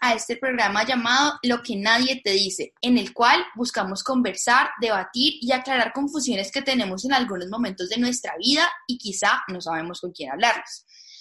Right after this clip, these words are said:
Recuerden que este es un espacio sano y seguro de expresión para ustedes y nosotras. Como cada semana, nos encanta agradecer a la producción de Radio Samán por hacer posible este espacio. Asimismo,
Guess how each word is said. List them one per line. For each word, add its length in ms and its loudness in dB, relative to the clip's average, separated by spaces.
Recuerden 680 2
que 140 4
este 140 2
es 60 0
un 120 2
espacio 560 2
sano 480 2
y 80 -4
seguro 420 0
de 60 4
expresión 480 -2
para 180 2
ustedes 600 -2
y 120 2
nosotras. 720 -4
Como 280 2
cada 300 6
semana, 560 2
nos 200 0
encanta 420 0
agradecer 380 -2
a 60 2
la 160 2
producción 420 -4
de 100 -2
Radio 220 2
Samán 480 0
por 140 -2
hacer 240 -6
posible 540 -2
este 220 -12
espacio. 440 -4
Asimismo, 760 -2